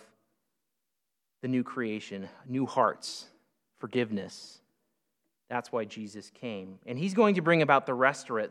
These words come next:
the rest of it, the restoration of the world, the restoration of the new ca-, creation, the fullness of his kingdom. He's gonna bring the rest of it, but he dealt with the most important parts first.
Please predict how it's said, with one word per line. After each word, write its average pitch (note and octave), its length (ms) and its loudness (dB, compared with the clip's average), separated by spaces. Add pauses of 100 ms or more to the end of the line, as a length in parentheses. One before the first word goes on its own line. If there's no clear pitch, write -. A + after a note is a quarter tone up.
the D3 120 -6
rest C#3+ 320 0
of A2+ 100 -8
it, G2+ 240 -4
the A#2 240 -6 (180)
restoration D3+ 640 2
of C3+ 100 0
the C#3 60 -4
world, C3 260 2
the B2+ 100 2
restoration C3+ 760 2
of C3 60 -4
the C3 80 -4
new C3 120 0
ca-, C#3+ 360 -10
creation, C3 500 -2
the B2 80 -2
fullness D3 480 2
of C3+ 140 0
his C3 160 -8
kingdom. C#3 280 -4
He's F3 140 -4
gonna F#3+ 160 4
bring D#3+ 200 4
the C3+ 80 2
rest B2 340 0
of G#2+ 100 -10
it, G2+ 180 -10 (300)
but A#2+ 80 -8
he A#2+ 80 -4
dealt B2+ 260 6
with C3+ 160 -2
the B2 60 -2
most A#2 260 -2
important G#2 540 -8
parts - 520 -12 (560)
first. G2 360 -6